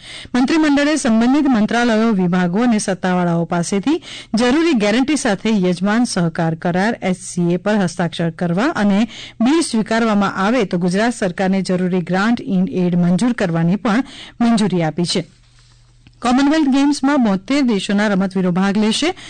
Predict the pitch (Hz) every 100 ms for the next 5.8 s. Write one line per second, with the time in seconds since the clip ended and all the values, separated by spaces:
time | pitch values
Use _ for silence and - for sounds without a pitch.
0 | - - 233 247 262 285 269 233 233 -
1 | 196 202 233 262 - 190 175 190 185 180
2 | - 190 214 208 254 208 180 - 226 220
3 | 190 - 185 180 175 - 175 196 226 254
4 | 175 190 185 170 180 185 190 196 180 180
5 | 185 185 185 170 170 180 190